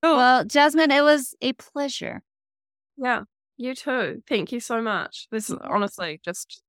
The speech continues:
Speaker 1: packed full of value, and, and it was really fun not knowing where this was gonna end up.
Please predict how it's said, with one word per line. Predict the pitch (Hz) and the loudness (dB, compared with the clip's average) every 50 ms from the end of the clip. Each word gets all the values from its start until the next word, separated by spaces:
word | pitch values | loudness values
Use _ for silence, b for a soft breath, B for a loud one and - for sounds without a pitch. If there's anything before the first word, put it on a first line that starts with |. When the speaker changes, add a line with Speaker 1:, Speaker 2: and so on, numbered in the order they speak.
| _ _ | _ _
Speaker 1:
packed | - - - - - - | -6 -6 -6 -6 -6 -10
full | _ 220 196 185 | _ -4 -4 -4
of | 180 | -2
value, | 202 180 170 175 175 175 175 165 165 160 160 170 | 0 -2 0 0 -2 -2 -2 -2 -2 -4 -4 -6
and, | - - - 170 165 156 143 _ - 160 165 165 165 - - _ _ | -8 -8 -6 -6 -8 -8 -12 _ -14 -12 -10 -10 -12 -14 -18 _ _
and | 165 165 160 160 160 156 - - | -8 -6 -6 -6 -8 -10 -6 -6
it | 185 | -4
was | 180 170 175 | -4 -4 -8
really | 175 160 156 180 180 170 175 180 | -12 -10 -8 -6 -4 -2 -2 -4
fun | 190 - 185 170 165 170 170 - _ _ _ _ _ | -2 0 0 0 2 0 -4 -8 _ _ _ _ _
not | 175 170 160 - - - | -2 0 0 0 0 -2
knowing | 170 160 151 156 160 165 | -2 -2 -2 -2 -4 -6
where | 170 170 156 | -8 -8 -8
this | 151 160 - - | -10 -10 -12 -16
was | 156 156 - | -18 -20 -14
gonna | - 160 147 143 | -12 -12 -10 -10
end | 78 151 156 147 139 | -10 -12 -12 -10 -10
up. | 127 101 - | -10 -10 -12